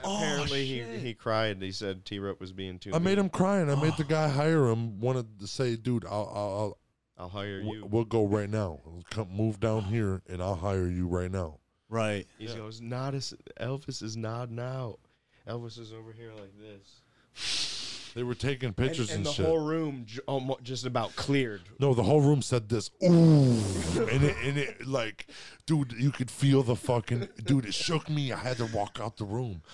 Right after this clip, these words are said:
Speaker 3: And then I come
Speaker 2: The
Speaker 3: back
Speaker 2: groom's
Speaker 3: in.
Speaker 2: going
Speaker 3: Then I come back in. The groom said, "Dude, stop. Shut that shit down." And then
Speaker 1: Oh.
Speaker 2: He
Speaker 3: because
Speaker 2: turns, he turns around. Next thing you know, he's like,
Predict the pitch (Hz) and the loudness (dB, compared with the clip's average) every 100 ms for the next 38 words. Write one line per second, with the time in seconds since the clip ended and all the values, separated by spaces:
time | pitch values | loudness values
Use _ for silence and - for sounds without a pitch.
0 | - - 107 113 107 127 113 107 190 190 | -20 -8 -4 -4 -2 -2 0 0 0 0
1 | - 175 170 160 151 - - - 135 131 | -2 -2 -4 -4 -8 -18 -8 -2 -2 -2
2 | - 139 131 123 - 147 123 107 123 131 | -2 0 0 -2 0 0 0 -2 0 -2
3 | 120 135 113 - 156 120 85 _ - - | -4 -10 -12 -10 -8 -8 -12 _ -14 -12
4 | - 143 117 - - 151 123 123 117 - | -8 -8 -10 -10 -6 -6 -4 -4 -4 -4
5 | 131 117 - 110 110 98 - - - 110 | -6 -6 -4 -4 -2 -4 -8 -18 -8 -6
6 | 120 117 107 92 - - - _ _ - | -2 -2 -2 -6 -12 -20 -20 _ _ -12
7 | 143 131 165 139 156 151 120 104 165 180 | -8 -2 0 2 4 4 2 -6 -10 -8
8 | 170 165 151 151 156 156 143 147 147 147 | -12 -12 -14 -12 -10 -10 -12 -14 -12 -10
9 | 139 131 131 113 | -8 -8 -8 -10